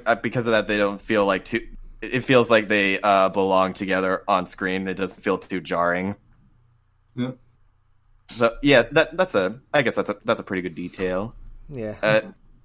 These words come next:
Speaker 1: yeah. It, yeah, Moana.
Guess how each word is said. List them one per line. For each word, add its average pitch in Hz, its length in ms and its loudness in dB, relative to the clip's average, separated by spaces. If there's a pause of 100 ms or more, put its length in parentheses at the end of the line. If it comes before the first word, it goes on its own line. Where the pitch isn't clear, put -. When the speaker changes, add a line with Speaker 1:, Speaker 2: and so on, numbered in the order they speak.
(240)
Speaker 1:
yeah. 185 200 2 (800)
It, 127 100 -10 (580)
yeah, 120 220 4
Moana. 113 560 6